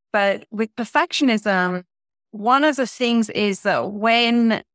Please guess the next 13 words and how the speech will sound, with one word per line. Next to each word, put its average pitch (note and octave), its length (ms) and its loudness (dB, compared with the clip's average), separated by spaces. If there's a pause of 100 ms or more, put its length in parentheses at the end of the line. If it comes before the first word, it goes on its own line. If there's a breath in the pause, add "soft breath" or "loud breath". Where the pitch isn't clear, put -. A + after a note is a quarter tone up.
you're G#3+ 260 2
a G3 80 2
high G3+ 260 -6
achiever, G3 760 0 (320)
you're G#3+ 680 2
not A#3 300 2
just - 400 -8
striving G#3 520 -2
for - 160 -6
excellence, A3 480 -4
but - 160 -8
you're - 100 -12
also C4 680 -4